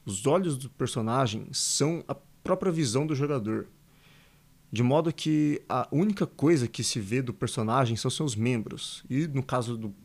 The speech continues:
Call of Duty, a arma que ele segura. O jogador, portanto, assume um jo-, um lugar peculiar do eu no mundo do jogo.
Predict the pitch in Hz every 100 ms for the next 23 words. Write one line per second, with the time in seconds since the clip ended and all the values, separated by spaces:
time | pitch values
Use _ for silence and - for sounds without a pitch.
0 | - 120 104 117 156 - 196 - - -
1 | - - 139 117 147 151 147 139 - 120
2 | 107 92 - - - - - - 120 147
3 | 131 147 180 160 127 - 143 156 117 -
4 | 120 - 156 170 170 139 143 - 135 143
5 | 139 135 123 131 139 143 - 156 180 139
6 | 127 135 135 - - 139 151 98 - 113
7 | 113 110 104 92 101